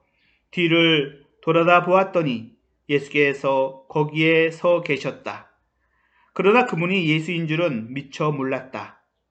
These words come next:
예수께서 마리아에게 "왜 울고 있느냐? 누구를 찾고 있느냐?" 하고 물으셨다.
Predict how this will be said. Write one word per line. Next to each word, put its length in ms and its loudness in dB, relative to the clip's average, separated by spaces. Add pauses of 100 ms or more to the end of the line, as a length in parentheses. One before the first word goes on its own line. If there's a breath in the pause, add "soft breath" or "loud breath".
(1120)
예수께서 480 0
마리아에게 840 0 (200)
"왜 180 4
울고 440 2
있느냐? 580 -4 (520)
누구를 380 4
찾고 360 -2
있느냐?" 600 0 (160)
하고 320 -2
물으셨다. 800 -8